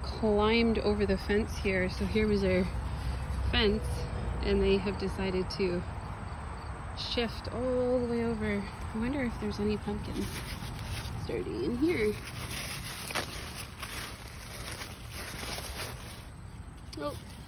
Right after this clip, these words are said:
there are some baby, baby ones. So yeah, pretty cool. So I have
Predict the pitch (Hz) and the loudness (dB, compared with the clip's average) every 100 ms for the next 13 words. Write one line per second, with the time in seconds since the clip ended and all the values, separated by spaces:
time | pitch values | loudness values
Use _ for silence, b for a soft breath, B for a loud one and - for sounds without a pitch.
0 | - - - 294 349 262 202 220 214 175 | -12 -12 -4 -2 -2 -2 0 0 -2 -4
1 | 180 220 175 160 170 170 - - - - | -2 -4 -6 -6 -6 -6 -8 -12 -14 -14
2 | - - - - - - - - - - | -14 -14 -14 -14 -14 -14 -14 -14 -14 -14
3 | - - - - - - - - - - | -14 -14 -14 -12 -14 -12 -14 -14 -14 -14
4 | - - - - - - - - - 240 | -14 -14 -14 -14 -14 -14 -14 -14 -8 -6
5 | 233 220 196 - - 240 226 - 226 190 | -4 -4 -4 -8 -6 -4 -4 -4 -4 -4
6 | - - - B B B B - 277 254 | -6 -12 -12 B B B B -2 2 6
7 | 240 | 4